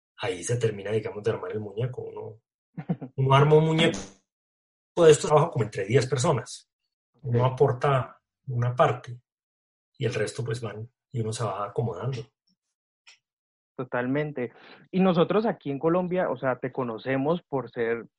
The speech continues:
Speaker 2: súper camaleónico en la forma de coger los acentos, em, porque ya te hemos visto interpretar incluso, pues, a Pablo Escobar, a Chávez, y sabemos que eres muy bueno con eso, pero ¿qué tan difícil fue el acento chileno?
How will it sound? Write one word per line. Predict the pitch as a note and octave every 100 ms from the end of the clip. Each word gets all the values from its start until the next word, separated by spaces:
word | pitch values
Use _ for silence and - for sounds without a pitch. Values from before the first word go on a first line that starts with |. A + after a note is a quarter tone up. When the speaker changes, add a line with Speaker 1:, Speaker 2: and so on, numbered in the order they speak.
| _ _ -
Speaker 2:
súper | D#3 D3+ D3+ C#3 B2+ A#2+ G#2+
camaleónico | - B2+ B2 A#2 A2+ C3 D#3+ - E3
en | D3+
la | B2+
forma | B2+ A2+ A#2 C#3+
de | C#3+ C3+ B2 A#2 A2+
coger | A#2+ A2+ A#2+
los | C3 C#3+
acentos, | A2+ - D#3+ E3 D3 D3+ C#3+ C#3+ C#3 C3 - - - - -
em, | C3+ B2 - -
porque | D3 D3
ya | C3
te | D3
hemos | D#3 E3+ D3+
visto | E3+ -
interpretar | E3 D#3 D3 C3+ A#2+ A#2+
incluso, | B2+ C3+ B2+ B2
pues, | A#2+ A#2
a | -
Pablo | G#2+ G#2
Escobar, | - C3+ D#3 F#3+ F3+ D#3 C#3+ - -
a | C3
Chávez, | - F3+ F3+ E3+ E3 D#3+ D3+
y | D3
sabemos | C3+ C3 C#3+ E3+
que | G#3+ D3
eres | B2 D3
muy | E3 E3+
bueno | D#3 E3 E3
con | B2+
eso, | B2+ C#3 B2
pero | C#3+ C#3 C3+
¿qué | D3 D3
tan | F3
difícil | F3 C3 B2 C#3
fue | D#3+ D#3
el | D#3
acento | D#3 D#3 D3+ D#3
chileno? | C3 B2 A#2+ G#2